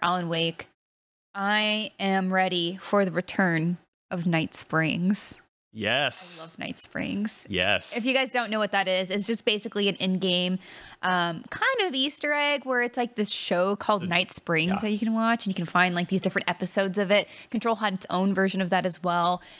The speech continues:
Speaker 1: and it's just such a fun, like, kind of nod to Twilight Zone about these, like, weird stories that are happening, and it's, like,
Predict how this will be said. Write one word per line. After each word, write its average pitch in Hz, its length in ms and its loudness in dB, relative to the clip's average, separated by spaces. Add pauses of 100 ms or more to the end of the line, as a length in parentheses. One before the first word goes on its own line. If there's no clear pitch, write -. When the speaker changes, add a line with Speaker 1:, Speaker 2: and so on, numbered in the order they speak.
Speaker 1:
and 196 300 2
it's - 180 -4
just 226 180 4
such 240 160 0
a 226 80 2
fun, 202 400 0
like, 170 260 0
kind 220 260 2
of 170 100 -2
nod 175 360 2
to - 100 -8
Twilight 170 420 2
Zone 165 240 2
about 160 180 0
these, 160 160 -4
like, 190 140 0
weird 226 380 0
stories 233 460 0
that 247 120 2
are 220 80 2
happening, 226 520 0
and 165 100 -4
it's, - 100 -10
like, - 80 -18